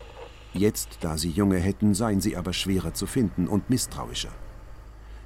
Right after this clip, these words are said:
Irgendwie gut, dass Viruskrise ist, sonst würden noch mehr Boote die Tümmler-Familie nerven.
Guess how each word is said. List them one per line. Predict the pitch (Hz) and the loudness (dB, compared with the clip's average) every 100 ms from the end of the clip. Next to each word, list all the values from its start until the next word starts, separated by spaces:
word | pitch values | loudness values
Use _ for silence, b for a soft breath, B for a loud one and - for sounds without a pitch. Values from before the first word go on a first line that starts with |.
| B - | B 0
Irgendwie | 151 160 147 156 | 4 4 4 2
gut, | - 135 120 - | 4 4 4 2
dass | 107 98 - | -2 0 0
Viruskrise | 98 82 87 - - 87 82 | 0 0 -2 -4 -4 -4 -2
ist, | - 82 - B B B | -4 -6 -8 B B B
sonst | - 143 135 117 | 0 2 2 2
würden | 135 117 | 2 6
noch | 117 - | 4 4
mehr | 101 107 95 | 2 4 2
Boote | 82 90 87 76 | 0 0 0 -2
die | 78 | -4
Tümmler-Familie | - 98 87 71 69 82 80 69 71 | -4 0 2 0 -2 -2 0 -2 -4
nerven. | 69 67 - | -4 -8 -12